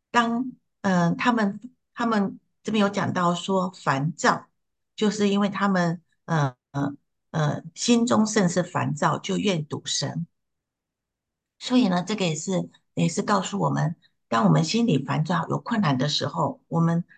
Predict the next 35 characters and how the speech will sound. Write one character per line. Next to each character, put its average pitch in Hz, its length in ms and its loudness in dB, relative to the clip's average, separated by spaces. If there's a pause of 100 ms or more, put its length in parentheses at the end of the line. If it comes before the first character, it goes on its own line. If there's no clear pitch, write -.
这 - 80 -6
个 196 120 2
犯 190 300 2
罪 185 200 -2
就 175 100 -4
开 165 240 -4
始 - 240 -8
了。 - 160 -14 (360)
那 240 140 4
这 254 100 2
个 220 80 2
犯 214 220 4
罪 208 140 2
开 190 240 -2
始 147 180 -4
之 180 160 -4
后， 175 140 -2
我 151 60 0
们 139 160 -2
就 175 100 -8
会 180 140 -2
抱 143 300 -2
怨， 143 280 -4 (280)
那 220 80 -4
抱 226 260 0
怨 202 220 0
就 190 120 4
是 170 220 -2
在 180 180 2
抱 165 280 0
怨 156 200 2
神、 - 300 -6 (140)
埋 143 160 0
怨 160 220 2
神。 - 340 -6